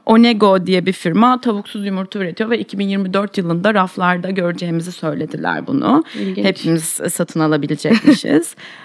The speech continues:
Speaker 1: Ee, ondan sonra Pfizer Group diye bir girişim vardı. Solar Foods vardı. Bunların hepsi genelde, e, ismini hayvansal gıda olarak duyduğumuz gıdalı üretiyorlar.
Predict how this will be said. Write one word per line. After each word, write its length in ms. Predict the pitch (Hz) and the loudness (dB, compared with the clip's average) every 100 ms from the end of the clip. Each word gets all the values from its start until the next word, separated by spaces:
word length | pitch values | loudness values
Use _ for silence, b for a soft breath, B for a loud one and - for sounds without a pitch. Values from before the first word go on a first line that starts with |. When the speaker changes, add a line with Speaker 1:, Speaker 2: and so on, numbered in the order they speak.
| B 214 | B 2
Speaker 1:
Ee, 260 | 214 208 - | 4 4 4
ondan 380 | 240 240 247 254 | 4 6 6 4
sonra 280 | 254 233 | 4 2
Pfizer 520 | 233 247 233 226 240 233 | 4 4 4 4 2 2
Group 440 | 226 233 - - | 2 0 -2 0
diye 320 | 214 202 196 | 2 4 2
bir 200 | 196 196 | 2 0
girişim 600 | 185 185 196 - 190 180 | 0 0 0 -2 0 2
vardı. 520 | 170 165 170 165 165 | 2 2 2 2 0
Solar 440 | 180 - 220 226 220 | 0 2 4 4 2
Foods 480 | - 220 220 - 190 | 2 0 0 -2 -2
vardı. 520 | 165 143 - - 240 | 0 -2 -4 -4 -2
Bunların 400 | 247 262 285 285 | 2 4 6 4
hepsi 380 | 302 330 - 240 | 2 0 -4 -2
genelde, 680 | 247 262 254 240 190 202 403 b b b b b b b - | 2 4 2 0 0 -2 -4 b b b b b b b -4
e, 360 | 208 208 208 208 _ _ - | 0 2 0 -4 _ _ -2
ismini 480 | 220 - 254 262 | -2 2 6 6
hayvansal 680 | 320 269 240 240 247 262 254 | 6 6 4 2 2 2 2
gıda 240 | 233 247 | 2 2
olarak 460 | 247 233 208 190 - | 2 2 0 -2 -4
duyduğumuz 760 | 190 185 170 170 165 160 - - _ - | -2 0 0 0 -2 -4 -12 -20 _ -8
gıdalı 420 | 185 190 190 214 | 0 4 4 4
üretiyorlar. 680 | 254 262 262 254 247 294 | 4 2 2 2 4 2